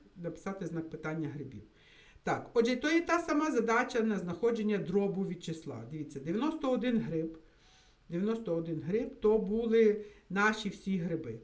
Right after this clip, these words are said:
Тобто всіх грибів можна собі тут зобразити,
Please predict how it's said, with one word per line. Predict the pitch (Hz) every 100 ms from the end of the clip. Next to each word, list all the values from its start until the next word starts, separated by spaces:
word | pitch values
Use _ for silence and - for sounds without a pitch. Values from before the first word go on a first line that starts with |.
| - _
Тобто | - 160 156
всіх | 143 - 247
грибів | 151 180 165 226 247 254
можна | 196 190 170
собі | 160 170 160
тут | - 147 139
зобразити, | 143 147 147 202 233 214 196